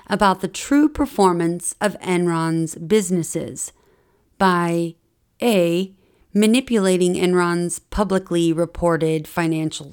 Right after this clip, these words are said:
results, and B, making public statements and representations about Enron's financial performance and results that were false and misleading.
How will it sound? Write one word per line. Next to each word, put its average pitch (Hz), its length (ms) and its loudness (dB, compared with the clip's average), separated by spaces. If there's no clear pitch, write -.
results, 170 800 -2
and 160 640 -2
B, 170 560 4
making 214 380 0
public 262 420 0
statements 190 680 0
and 165 260 -2
representations 185 1200 0
about 190 520 0
Enron's 190 800 2
financial 202 580 2
performance 156 800 -4
and 156 360 -4
results 165 720 0
that 208 200 0
were 175 120 -2
false 233 720 0
and 214 160 4
misleading. 170 800 -2